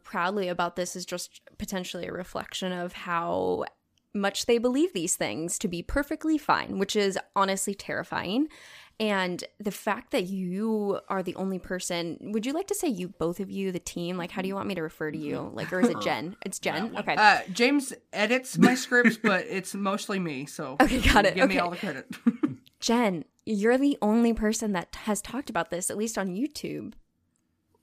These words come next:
Speaker 1: Why? Why are people not up in,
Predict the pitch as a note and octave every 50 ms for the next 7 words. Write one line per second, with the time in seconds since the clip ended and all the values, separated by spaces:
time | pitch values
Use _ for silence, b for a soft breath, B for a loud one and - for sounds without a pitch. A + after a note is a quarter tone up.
0 | _ _ - G3+ F#3+ F#3 G#3 G#3 G#3+ C#4+ D#4+ B3+ D#3+ B2+ C#3+ - G#3+ - _ -
1 | - G#3 A3 A3+ C#4 D#4 E4 D#4+ E4 D#4+ - C#4+ D4 D4 D#4 D4 C4 A#3+ A3 G#3
2 | G#3 B3 C4 - - _ - G#3 B3 D4 - - A#3 A3+ G#3 G3+